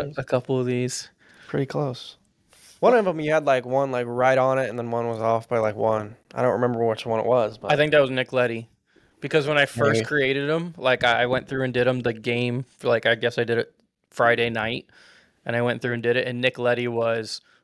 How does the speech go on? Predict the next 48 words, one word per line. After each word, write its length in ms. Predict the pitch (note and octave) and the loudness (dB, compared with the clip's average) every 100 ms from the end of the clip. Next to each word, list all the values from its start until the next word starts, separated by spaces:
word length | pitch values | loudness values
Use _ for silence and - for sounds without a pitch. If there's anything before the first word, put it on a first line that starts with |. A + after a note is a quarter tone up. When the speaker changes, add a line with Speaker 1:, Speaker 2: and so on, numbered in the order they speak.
| _ | _
Speaker 1:
perfect 400 | - C#3 C#3+ C#3 | 0 2 0 -2
on 140 | C3 | -4
goals, 380 | B2 A#2+ A#2 A2+ | -2 0 0 -4
perfect 400 | - C#3 C3 B2 | -2 -2 -2 -2
on 180 | B2 A#2+ | -2 -2
points, 560 | - A#2 A#2 A#2 - B2 | -6 -4 -6 -8 -6 0
or 160 | A#2 | 0
assists, 380 | A#2 C#3 B2 - | 0 0 0 0
perfect 360 | C3+ B2+ - C3+ | 0 0 -2 -6
on 120 | B2 | -6
points, 440 | - A#2 A#2 - | -6 -6 -6 -8
and, 120 | A#2 | -6
like, 200 | A2 A2+ | -4 -6
one 400 | A#2+ A#2+ B2+ B2 | -6 0 2 2
away 520 | A#2+ A#2+ A#2+ A#2+ A#2+ A#2+ | 2 0 0 0 -2 -4
from 260 | C3 A#2+ | -2 -2
the 100 | A#2 | -4
plus 300 | - B2 - | -2 -2 0
minus. 380 | A2+ A2 G#2+ - | -4 -6 -8 -8
And 80 | A2+ | -8
I'm 80 | A2 | -6
like, 140 | G#2+ - | -8 -4
"I 140 | C#3+ | -4
am 140 | B2+ G#2 - | -4 -6 -2
dominating 560 | A2+ C#3 G#2+ G#2+ A2 | -2 -2 -6 -8 -8
Nick 160 | A2+ - | -8 -2
Leddy." 320 | B2 A2 A2 - - | 0 0 -6 -14 -4
Speaker 2:
No, 120 | C#3 | 2
I 100 | D3 | 6
didn't, 160 | D3 D#3 | 6 4
I 80 | C#3+ | 0
didn't 220 | D#3 C#3+ | -2 -4
look 180 | C#3 C3+ | -2 -2
at 120 | B2 - | -4 0
all 260 | C3+ C3+ | 2 2
of 60 | A#2 | 0
'em, 160 | A#2 | -4
so 240 | A#2+ A#2 A#2 | -10 -12 -12
there's 180 | A#2+ - | -12 -4
probably 220 | F3 F#3 | -2 -2
some 140 | F3+ | 0
bad 240 | D#3+ D#3+ D3+ | 2 4 2
ones, 280 | G#2+ G#2+ | -4 -8
but 380 | - A2 A2 - F#3 | -8 -6 -6 -2 4
Speaker 1:
Oh, 160 | D#3+ | 6
there's 200 | D3 E3 | 6 2
plenty, 380 | - C#3+ C3 B2+ | 0 -2 -2 -2
yeah. 220 | B2+ A#2 | -2 -2